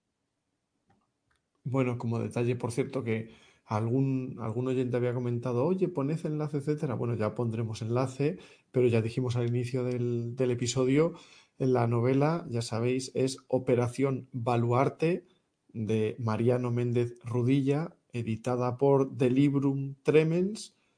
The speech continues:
que se puede encontrar en librerías, en la página web de la editorial o en Amazon, en formato ebook.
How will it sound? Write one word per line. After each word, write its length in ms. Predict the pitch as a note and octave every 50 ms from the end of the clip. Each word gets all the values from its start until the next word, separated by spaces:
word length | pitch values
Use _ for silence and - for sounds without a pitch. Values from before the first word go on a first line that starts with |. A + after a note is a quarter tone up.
| _ _ _
que 80 | - A#2
se 120 | A2 G#2+
puede 220 | G2+ - B2 A#2+ A#2+
encontrar 380 | A#2 A#2 A#2+ A2 - B2 B2
en 80 | A#2+ A#2+
librerías, 720 | B2+ B2+ B2+ C3 C3 C3+ C#3+ C#3+ D3 E3 F#3 F#3 - _ _
en 140 | - A#2 G#2
la 140 | G#2+ G2+ -
página 280 | A#2+ A2+ A#2 A#2 A2+
web 140 | G#2+ A#2 A#2
de 100 | A#2 A2+
la 60 | A#2
editorial 460 | A2+ A2+ A2+ A#2 A2+ A#2 G#2+ A2 - - _
o 100 | - G#2+
en 120 | G#2 G2
Amazon, 520 | G#2+ A#2 B2 C3 C3+ - - F3 F3 E3+ E3+
en 60 | B2
formato 600 | A2+ - - - G2 G2+ G#2 G2 - A2 G#2+ G#2 - -
ebook. 520 | C#3+ C3+ C3+ C3+ E3 F#3+ - - - -